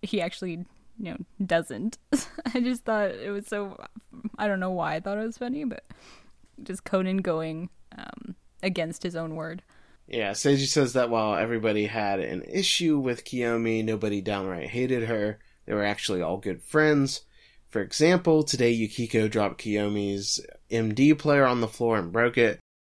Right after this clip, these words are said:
Speaker 2: Kiyomi wasn't mad and forgave her right away. The two of them got along really well, which surprised Seiji, as he thought that a stolen boyfriend would ruin the friendship. So, Colleen, would you forgive somebody that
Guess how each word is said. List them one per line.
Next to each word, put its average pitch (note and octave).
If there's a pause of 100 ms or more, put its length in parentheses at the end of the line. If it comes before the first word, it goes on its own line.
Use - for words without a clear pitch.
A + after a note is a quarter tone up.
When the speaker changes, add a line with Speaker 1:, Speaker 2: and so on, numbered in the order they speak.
(140)
Speaker 2:
Kiyomi A2+
wasn't G#2
mad D3
and A2+
forgave G#2
her F#2+
right F2+
away. B2+
The G#2+
two A#2
of G#2+
them G#2+
got G2+
along G2+
really G3
well, E3
which C#3
surprised C#3+
Seiji, B2+ (480)
as G#2+
he A2
thought G#2+
that G2+
a F#2
stolen F#3
boyfriend C#3
would G#2+
ruin A#2
the A2+
friendship. A2 (640)
So, F#2+
Colleen, B2+
would A2
you A#2
forgive A#2+
somebody A2+
that G2+